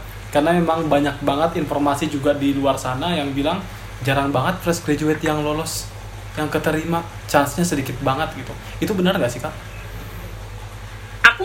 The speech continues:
Speaker 2: nggak bisa ngejawab itu karena maksudnya aku nggak tahu ya perhitungannya bagaimana. Maksudnya berapa presentasi fresh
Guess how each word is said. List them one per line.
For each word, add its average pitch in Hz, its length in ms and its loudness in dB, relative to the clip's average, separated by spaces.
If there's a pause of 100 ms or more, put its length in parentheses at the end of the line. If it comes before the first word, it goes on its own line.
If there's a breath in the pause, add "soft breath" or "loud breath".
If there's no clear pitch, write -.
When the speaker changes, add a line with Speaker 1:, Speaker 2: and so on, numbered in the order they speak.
Speaker 2:
nggak 311 160 10
bisa 262 240 2
ngejawab 247 320 6
itu 233 160 6
karena 302 240 8
maksudnya 277 520 0 (520)
aku 311 320 0
nggak 269 240 8
tahu 262 240 6
ya 262 240 6
perhitungannya 247 960 2
bagaimana. 214 560 0 (240)
Maksudnya 247 400 4 (320)
berapa 240 400 8
presentasi 254 880 6 (160)
fresh 262 240 4